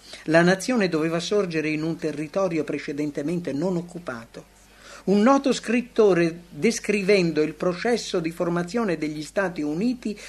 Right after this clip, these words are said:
parla del mistero della sua uscita dal nulla e dice: "Simile a un seme silenzioso, noi siamo diventati un impero." Un giornale europeo nel milleottocentocinquanta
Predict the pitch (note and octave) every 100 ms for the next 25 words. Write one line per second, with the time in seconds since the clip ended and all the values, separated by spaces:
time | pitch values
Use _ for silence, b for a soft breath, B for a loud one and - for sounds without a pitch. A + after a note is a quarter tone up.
0 | B - A3 B3 A3+ G3+ F3+ B B -
1 | A3 G#3+ G#3+ - - C4 B3+ G#3+ F#3 F#3+
2 | F#3 F3 G#3+ F#3 F3 - A3+ F#3 E3+ E3
3 | D#3 C#3+ B2 B2+ D3+ D3 F3+ F3 D3 B2+
4 | B B - - A3+ C#4+ C4 A#3 A3 A3+
5 | G#3+ - B3 C#4+ C4 A#3+ A#3+ A3 A3 G#3+
6 | G3+ - A#3+ C#4+ C4+ B3 A#3 B B -
7 | G3 F#3 - F3 E3+ D#3+ E3+ F3+ F3 B2
8 | C#3+ - D3+ D3+ D3+ - - - - -
9 | - _ _ _ _ _ _ _ - D3
10 | D3 D3 E3+ D#3+ C#3 C#3 C#3 C#3 C3 B2
11 | A#2+ C#3+ C#3+ A#2+ A#2+ A#2+ D3+ C#3 C3 A#2+
12 | B2+ A#2+ - F#3 G3+ - F#3+